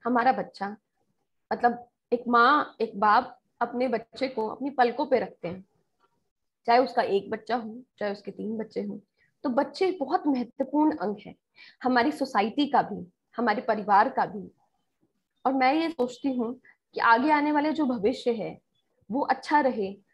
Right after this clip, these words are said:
आगे आने वाला social culture हमारा अच्छा रहे, इसलिए बच्चों का विकास बहुत अच्छा होना चाहिए और उनके संस्कार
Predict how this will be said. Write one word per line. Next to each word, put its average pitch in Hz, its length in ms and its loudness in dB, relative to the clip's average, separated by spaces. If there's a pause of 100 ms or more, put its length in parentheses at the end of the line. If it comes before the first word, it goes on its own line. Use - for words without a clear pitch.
(120)
आगे 247 220 4
आने 294 180 -2
वाला 285 160 0
social 285 360 -2
culture 233 440 0
हमारा 214 300 0
अच्छा 196 260 -6
रहे, 190 340 -6 (480)
इसलिए 226 600 -2 (280)
बच्चों 208 360 0
का 311 120 2
विकास 208 580 0 (420)
बहुत 226 360 -2
अच्छा 285 220 -4
होना 254 260 2
चाहिए 240 440 -4 (260)
और 226 120 2
उनके 247 280 2
संस्कार 202 580 -4